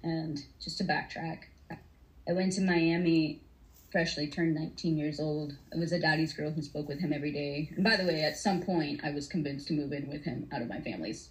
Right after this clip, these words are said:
and everything. So isolation one oh one. Um, even though I spoke to my dad every day, um, you know, we would have fights, and I would tell my dad, but I never quite told him anything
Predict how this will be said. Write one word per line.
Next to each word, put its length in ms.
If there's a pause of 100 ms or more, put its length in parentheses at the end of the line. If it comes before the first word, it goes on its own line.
(100)
and 120
everything. 460
So 300 (140)
isolation 760
one 180
oh 80
one. 280 (720)
Um, 280
even 220
though 80
I 40
spoke 220
to 80
my 100
dad 260
every 200
day, 500 (160)
um, 440 (180)
you 100
know, 140
we 140
would 80
have 180
fights, 320
and 80
I 40
would 60
tell 140
my 120
dad, 180
but 80
I 40
never 320
quite 240
told 280
him 280 (180)
anything 640